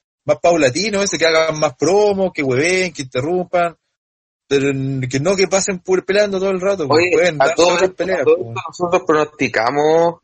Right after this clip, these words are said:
Speaker 2: eh, un cambio, la chuntamos, pero sí, fijo.
Speaker 1: ¿Cuál?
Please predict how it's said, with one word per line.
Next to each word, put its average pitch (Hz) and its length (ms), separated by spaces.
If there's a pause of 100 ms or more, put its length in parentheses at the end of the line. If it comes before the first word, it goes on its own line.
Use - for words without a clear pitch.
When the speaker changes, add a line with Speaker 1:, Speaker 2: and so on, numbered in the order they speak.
(140)
Speaker 2:
eh, 156 320
un 160 320
cambio, 175 580
la 151 140
chuntamos, 139 560 (540)
pero - 140
sí, 131 180
fijo. 127 360 (680)
Speaker 1:
¿Cuál? 127 320